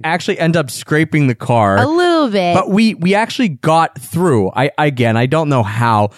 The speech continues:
Speaker 1: It, it took me about thirty minutes to go five feet
Speaker 2: And
Speaker 1: around this.
Speaker 2: meanwhile, in my mind, I'm imagining, like, a scene from a movie, like, helicopters and, like,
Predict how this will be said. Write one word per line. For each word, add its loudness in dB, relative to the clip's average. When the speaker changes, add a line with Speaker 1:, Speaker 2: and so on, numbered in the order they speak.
Speaker 1:
It, -4
it -2
took -6
me 0
about 0
thirty 0
minutes 0
to 0
go 0
five 0
feet 0
Speaker 2:
And 0
Speaker 1:
around 2
this. 2
Speaker 2:
meanwhile, 0
in -2
my 0
mind, -4
I'm -4
imagining, -2
like, -2
a -4
scene -6
from -6
a -2
movie, -2
like, -10
helicopters -2
and, -12
like, -6